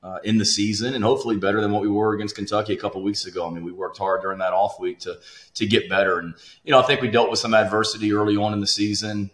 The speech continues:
We haven't had the same five defensive backs stay healthy and play in every game since the first series of the first game against Georgia State.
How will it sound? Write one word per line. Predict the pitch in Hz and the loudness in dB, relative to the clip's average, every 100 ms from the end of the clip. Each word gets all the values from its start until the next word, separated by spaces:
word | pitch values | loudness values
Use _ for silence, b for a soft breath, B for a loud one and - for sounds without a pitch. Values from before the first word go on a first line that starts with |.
| - | -6
We | 104 | -4
haven't | 104 101 | -2 0
had | 107 104 | 2 2
the | 98 | 0
same | - 104 104 101 101 92 | 0 0 0 0 0 -4
five | - - 101 107 104 - | -4 4 8 10 8 6
defensive | 107 101 98 95 90 | -2 -6 -10 -6 2
backs | 98 101 - - - - _ _ _ | 4 4 2 -4 -8 -16 _ _ _
stay | - 120 101 | -2 2 2
healthy | 107 107 101 101 | 4 2 0 -4
and | 92 | -2
play | 107 104 | -2 0
in | 101 | 0
every | 98 95 | -2 -2
game | 104 104 | -2 -2
since | 98 95 - | -4 -6 -8
the | 90 | -10
first | - 110 104 - | -4 -2 -2 -2
series | 107 104 101 92 | -2 0 0 -2
of | 90 | -6
the | 87 | -10
first | - 104 104 85 | -4 -4 -4 -4
game | 98 101 95 | -4 -2 -4
against | 92 90 - | -6 -10 -10
Georgia | 92 92 | -8 -8
State. | 90 - 98 90 82 | -8 -6 -4 -4 -6